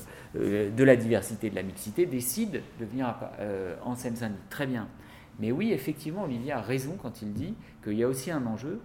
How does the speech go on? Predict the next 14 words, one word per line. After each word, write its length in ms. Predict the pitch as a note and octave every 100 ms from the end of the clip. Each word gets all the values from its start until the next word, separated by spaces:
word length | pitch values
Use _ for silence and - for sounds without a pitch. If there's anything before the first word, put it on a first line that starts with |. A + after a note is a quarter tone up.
| - -
c'est 220 | - C3
que, 380 | B2+ D3+ F#3 - A2+
euh, 140 | G#2+
nos 160 | A2+ B2
quartiers, 640 | B2 - - C3 A#2+ G2+ - - -
nos 120 | G#2 G2
villes, 400 | A2+ C#3 C3+ - - - -
euh, 180 | F#2+ F#2 G2+
notre 160 | B2+
département 520 | G#2 A#2+ A2+ - A#2
doit 180 | A2 G2
aller 180 | G2 G#2+
mieux 220 | A#2 A2+ - -
aussi, 480 | G3+ - C#4+ D4